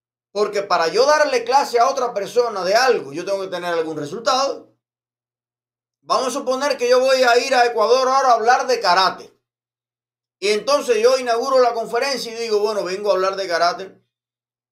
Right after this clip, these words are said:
Mi nombre es Eliezer Ávila. Yo aspiro a hacer elasticidad y poder rajarme dentro de un año.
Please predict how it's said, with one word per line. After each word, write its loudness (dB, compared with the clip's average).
Mi -18
nombre -4
es 4
Eliezer -2
Ávila. -2
Yo -2
aspiro -2
a 0
hacer -4
elasticidad 0
y -2
poder -4
rajarme -2
dentro -6
de 0
un -6
año. -8